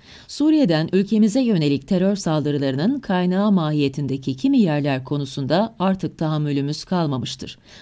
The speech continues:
Buralardan kaynaklanan tehditleri ya oralarda etkin olan güçlerle birlikte ya da kendi imkanlarımızla bertaraf etmekte kararlıyız." Bu ifadeler Türkiye'nin Suriye'ye yönelik yeni bir askeri harekata hazırlandığı şeklinde yorumlandı.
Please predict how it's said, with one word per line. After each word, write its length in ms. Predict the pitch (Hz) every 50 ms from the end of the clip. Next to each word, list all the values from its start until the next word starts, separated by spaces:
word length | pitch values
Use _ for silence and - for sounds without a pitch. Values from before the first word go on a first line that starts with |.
| - -
Buralardan 580 | 170 180 180 165 156 139 143 139 143 131 135
kaynaklanan 640 | 127 151 143 139 139 131 131 135 143 139 139 135 131 131
tehditleri 720 | - 156 151 156 - 139 131 - 139 131 127 202 285 285 - - - _ -
ya 180 | 214 240 262 -
oralarda 480 | 208 240 254 247 226 208 190 180 175
etkin 340 | 180 - 160 - - - 294
olan 320 | 285 233 196 180 165 165 135
güçlerle 520 | 156 156 - - 185 165 151 131 131 123
birlikte 460 | 147 135 123 127 131 - 202 247 269 - - - _ -
ya 180 | 165 165 156
da 140 | 147 139 127
kendi 300 | 135 - 165 165 170 220
imkanlarımızla 840 | 277 269 226 - 208 170 160 156 151 147 147 151 131 - 147 139 127
bertaraf 520 | 160 156 160 156 - 170 165 170 165 - 156
etmekte 480 | 135 - - 147 131 131 - 160 160
kararlıyız." 640 | - 160 147 147 135 135 123 123 - - - - - _ _ _ _ _ _ - - - - - -
Bu 120 | 240 311
ifadeler 680 | 294 285 - 254 196 147 131 131 139 139 131 143 214 -
Türkiye'nin 540 | - - 247 233 240 - 240 233 220 240 240
Suriye'ye 640 | 247 247 - 262 277 277 240 233 196 165 156 151 147
yönelik 440 | 143 139 135 135 131 123 147 139 -
yeni 220 | 185 214 226 285 240
bir 140 | 254 233 -
askeri 440 | 175 180 185 - - 208 208 233 254
harekata 580 | 226 196 175 170 165 - 170 160 160 - 180 165
hazırlandığı 600 | 156 143 151 156 147 143 139 139 135 143 139 139
şeklinde 460 | - - 151 135 - 147 143 135 135
yorumlandı. 680 | 135 135 139 139 135 135 135 131 131 131 127 123 -